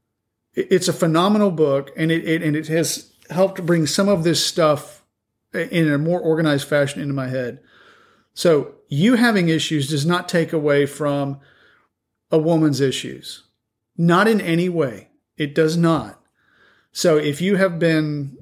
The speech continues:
the victim of domestic violence, if you have been in the business of ugly divorces, custody battles, you've lost everything, or it seems like you've lost everything, that you've had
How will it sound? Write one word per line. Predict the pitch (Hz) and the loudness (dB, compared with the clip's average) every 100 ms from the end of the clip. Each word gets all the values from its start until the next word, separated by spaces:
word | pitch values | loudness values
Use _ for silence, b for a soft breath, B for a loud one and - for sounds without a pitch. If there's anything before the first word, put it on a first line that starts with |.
| - _ - | -20 _ -18
the | 180 160 156 | -8 2 2
victim | 139 170 180 160 | 2 0 2 0
of | 139 | 0
domestic | 151 147 143 139 | 0 0 -2 -4
violence, | 143 151 160 156 147 - | 0 2 4 2 0 -2
if | 160 151 | -6 -4
you | 156 | -2
have | 147 127 123 - - | 0 -2 -8 -16 -2
been | 160 | 0
in | 151 147 | 2 0
the | 131 | 2
business | 147 143 143 - | 0 2 -2 -2
of | 147 139 | -4 -4
ugly | 151 143 135 | -4 -2 -2
divorces, | 131 151 170 156 156 139 | -2 0 0 2 0 -2
custody | - 165 - 147 143 | 0 0 2 0 2
battles, | 147 147 143 143 139 - b b b b b b - | 2 2 4 2 0 -8 b b b b b b 0
you've | 165 180 147 | 4 4 4
lost | 143 156 165 160 | 4 4 4 2
everything, | 151 156 139 156 147 147 | 2 0 -2 0 2 2
or | 139 131 | -2 -4
it | 120 | -6
seems | - - 175 165 | -6 -2 0 2
like | 160 147 | 2 2
you've | 156 147 | -2 2
lost | 143 139 - | 2 0 -2
everything, | 147 135 135 143 139 135 - _ - | -2 -2 -2 -2 -2 -4 -10 _ -6
that | 156 - 170 - _ | -6 -6 -20 -20 _
you've | 160 160 | -2 0
had | 147 147 135 139 | 2 2 0 -4